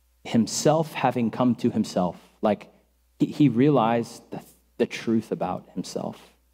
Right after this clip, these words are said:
He said, "How many of my father's hired servants have food to spare, and here I am starving to death? I will set out and go back to my father and say to him, 'Father, I have sinned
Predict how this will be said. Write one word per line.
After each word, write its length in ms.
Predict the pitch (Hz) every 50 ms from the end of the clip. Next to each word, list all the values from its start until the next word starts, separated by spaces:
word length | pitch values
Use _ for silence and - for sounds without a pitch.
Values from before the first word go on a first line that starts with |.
| _ _ _ _ _ _ _ _ _ _ _ _ _ _ _ -
He 80 | 123 120
said, 300 | - - 135 127 117 -
"How 140 | - 143
many 140 | 156 170 165
of 80 | 151 123
my 120 | 113 110
father's 420 | 110 - 123 117 120 120 113 101 -
hired 320 | - 113 113 110 107 107
servants 500 | - - - 110 107 107 104 98 92 -
have 140 | - 101 -
food 380 | - - - 113 110 110 110
to 100 | - 107
spare, 400 | - - - - 104 101 98 98 95
and 100 | 92 90
here 220 | - 110 110 107
I 60 | 104
am 240 | 101 98 98 92 92
starving 640 | 92 - - - - - 95 95 95 92 95 92 92
to 80 | - -
death? 280 | - 90 87 90 - - _ _ _ _ _ _ _ _ _ _ - -
I 80 | 131
will 80 | 131 127
set 280 | - - - 196 175
out 200 | 156 135 143 120
and 80 | 139 120
go 100 | 117 120
back 280 | 101 117 123 135 135 -
to 80 | 139
my 140 | 120 113 110
father 340 | - - 113 113 113 113 113
and 100 | 110 110
say 180 | - 120 117
to 60 | 117 110
him, 160 | 120 117 110
'Father, 400 | - - 127 120 127 131 123 113
I 120 | 120 123
have 160 | 120 117 101 -
sinned 760 | - - - - - 135 135 123 117 110 107 104 107 -